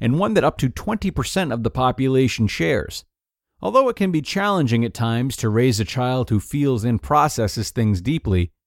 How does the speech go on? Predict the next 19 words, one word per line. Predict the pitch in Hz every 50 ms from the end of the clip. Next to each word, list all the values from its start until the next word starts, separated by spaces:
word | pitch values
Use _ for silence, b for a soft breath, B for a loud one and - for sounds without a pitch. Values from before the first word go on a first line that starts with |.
| _ _ _ _ _ _ _ _ -
this | 202 202 -
trait | - - 269 254 -
also | - 180 196 190 - - 180 -
comes | - - 147 143 147 127 127
with | 123 117
a | 113
lot | 110 117 113 120 123
of | 117 104
advantages. | 107 95 92 104 104 113 110 101 87 82 - - - - - - _ _ _ _ _ _ _ _ _ _
Here | - - 180 196 196 185
are | 170 165
four | 156 - - - 147 165 170 160
superpowers | - - - 190 - 156 120 - - 104 95 90 85 82 78 82 - -
of | 101 90
the | 107 -
extroverted | - 101 - - - 110 92 101 98 95 92 95
H | 92 92 92 - -
S | - 90 82 -
P. | - - 104 90 78 -